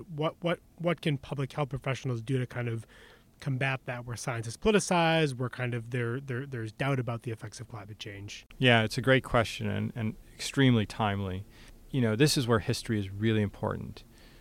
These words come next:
Speaker 2: There was a period of time, not so long ago, most Americans may not know this, where medicine as a practice was highly unscientific. Highly unscientific. It was, it was essentially no different than the Dark Ages, when there were apprenticeships and people sort of learned by learning what their mentor had learned,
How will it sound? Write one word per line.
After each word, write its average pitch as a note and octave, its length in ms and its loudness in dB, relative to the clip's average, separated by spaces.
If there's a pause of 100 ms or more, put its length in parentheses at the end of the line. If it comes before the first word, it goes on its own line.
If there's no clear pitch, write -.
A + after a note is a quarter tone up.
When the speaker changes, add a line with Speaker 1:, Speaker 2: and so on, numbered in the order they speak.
(180)
Speaker 2:
There D3 140 6
was G3 160 6
a A#2 140 4 (200)
period F3+ 300 4
of G#2+ 80 2
time, C3 300 2
not A2+ 160 4
so - 100 -6
long A2 220 4
ago, G2 160 0
most G2 220 -4
Americans G2+ 280 -2
may G2+ 60 -2
not F#2+ 80 -2
know C3 100 2
this, A2+ 180 -2
where G#2 120 0
medicine G#2 560 2
as G2 100 -6
a - 60 -8
practice C3+ 580 0
was G2 140 -4
highly C3+ 560 4
unscientific. - 920 -8 (420)
Highly E3 360 4
unscientific. G2 500 -2
It G#2 60 -4
was, A2+ 240 -4
it A#2 180 0
was G#2+ 140 -2
essentially C3 560 4
no A2 200 4
different G#2 500 0
than G#2 220 2
the G#2 100 -2
Dark C3 320 4
Ages, F#2 520 0
when G#2+ 220 -4
there G#2 100 -2
were G2+ 120 -2
apprenticeships A2+ 840 0
and G2 100 -2
people G#2+ 300 -2
sort G#2 240 -4
of F#2+ 140 -2
learned G#2+ 440 2
by G2 200 0
learning G2+ 400 0
what G#2 180 0
their G2+ 180 2
mentor G2+ 360 0
had F#2+ 200 -6
learned, G#2 300 0